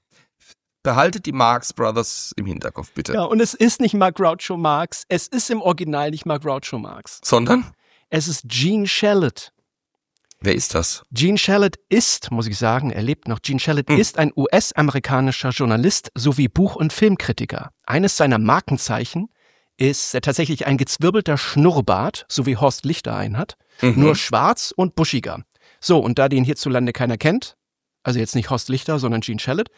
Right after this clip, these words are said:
Speaker 1: Mhm.
Speaker 2: hat man sich im Deutschen für Groucho Marx entschieden, dessen Markenzeichen ja auch Schnauzbart und buschige Augenbrauen waren. Und die Marx Brothers, <laughs> hast, hast du recht, die kommen ja nachher noch mal vor.
Speaker 1: Mhm.
Speaker 2: Also Gene Shalit ist es im Original.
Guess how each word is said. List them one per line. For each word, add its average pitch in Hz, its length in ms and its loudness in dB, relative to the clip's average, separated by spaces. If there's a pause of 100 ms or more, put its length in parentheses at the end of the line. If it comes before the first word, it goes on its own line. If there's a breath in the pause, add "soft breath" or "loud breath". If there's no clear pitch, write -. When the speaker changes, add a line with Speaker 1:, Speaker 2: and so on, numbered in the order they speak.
(200 loud breath)
Speaker 1:
Mhm. 180 100 4 (300 soft breath)
Speaker 2:
hat - 240 -2
man 196 140 4
sich 175 180 -2
im 143 120 2
Deutschen 185 400 4
für - 180 0
Groucho 147 380 0
Marx 165 360 2
entschieden, 175 380 -2
dessen 151 300 -2
Markenzeichen 147 760 0
ja 147 200 -2
auch 156 320 2
Schnauzbart 123 800 0
und 117 120 -2
buschige 123 400 -6
Augenbrauen - 500 -6
waren. 98 260 -10 (300)
Und 117 200 0
die 139 40 4
Marx 131 300 2
Brothers, 131 480 0 (180)
<laughs> - 460 -6
hast, - 340 -4
hast - 180 -4
du 117 80 -2
recht, - 260 -4
die 170 60 -4
kommen 156 240 2
ja 143 120 4
nachher 123 320 0
noch - 160 -2
mal 143 100 0
vor. - 320 0 (520)
Speaker 1:
Mhm. - 140 2 (380 loud breath)
Speaker 2:
Also 147 180 2
Gene 143 220 4
Shalit 101 340 -2
ist - 160 -14
es - 160 -12 (340)
im 117 160 -4
Original. - 400 -16